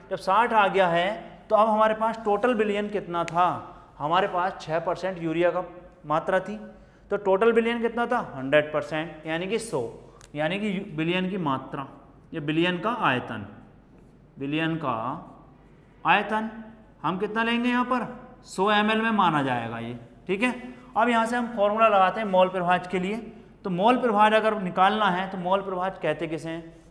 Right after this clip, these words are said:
Mole प्रभाज कहते हैं किसी विलयन में उपस्थित विलय विलायक का mole प्रभाज,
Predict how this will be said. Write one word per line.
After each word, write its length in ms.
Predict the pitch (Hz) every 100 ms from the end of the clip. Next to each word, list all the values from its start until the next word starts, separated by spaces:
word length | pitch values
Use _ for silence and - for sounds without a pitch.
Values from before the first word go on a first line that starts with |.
| - _ - _ _
Mole 180 | 143 170
प्रभाज 360 | 190 190 185 185
कहते 280 | 170 143 139
हैं 320 | 139 175 - - - -
किसी 200 | 156 220
विलयन 280 | 190 190
में 80 | 190
उपस्थित 400 | 165 156 151 202 175
विलय 300 | 151 156 170 175
विलायक 400 | 143 139 143 143
का 60 | 151
mole 200 | 135 135
प्रभाज, 380 | 131 127 127